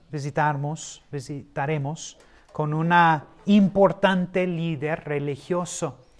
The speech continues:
quien vino a Jesús con una pregunta.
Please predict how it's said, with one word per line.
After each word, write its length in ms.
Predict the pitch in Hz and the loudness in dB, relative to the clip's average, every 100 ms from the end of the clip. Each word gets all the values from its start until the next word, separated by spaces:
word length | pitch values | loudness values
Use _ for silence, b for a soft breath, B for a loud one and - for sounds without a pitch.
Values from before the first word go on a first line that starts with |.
| _ - | _ -10
quien 240 | 151 143 | -6 -4
vino 440 | 151 170 156 185 - B B | -2 0 0 0 -2 B B
a 180 | 156 139 | -2 -2
Jesús 760 | - 135 - 170 139 139 - | -4 -8 -4 -2 -2 -4 -12
con 240 | - 131 | -12 -12
una 240 | 131 131 123 | -10 -10 -14
pregunta. 600 | 123 120 123 117 117 110 | -14 -14 -12 -14 -16 -20